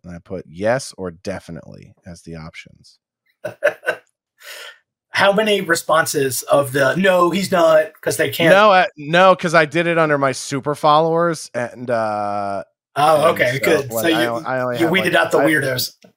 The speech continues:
Speaker 1: Yeah, I only had, like, ten super followers or something at the time, maybe less, like, five or six.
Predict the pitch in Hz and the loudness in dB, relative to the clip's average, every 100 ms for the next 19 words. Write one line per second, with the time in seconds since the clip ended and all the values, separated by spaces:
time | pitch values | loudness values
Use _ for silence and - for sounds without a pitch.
0 | _ _ _ 117 123 113 117 110 101 92 | _ _ _ -8 -6 -4 -4 -8 -10 -12
1 | 90 87 - 90 82 82 78 82 78 80 | -14 -16 -18 -18 -16 -18 -20 -18 -16 -14
2 | 82 82 85 - 80 80 82 78 _ 85 | -14 -16 -18 -18 -18 -18 -20 -20 _ -18
3 | 82 92 98 87 85 82 - 76 - _ | -14 -14 -12 -14 -14 -14 -14 -20 -20 _
4 | 85 82 80 - - 80 - - | -16 -14 -16 -18 -18 -18 -20 -20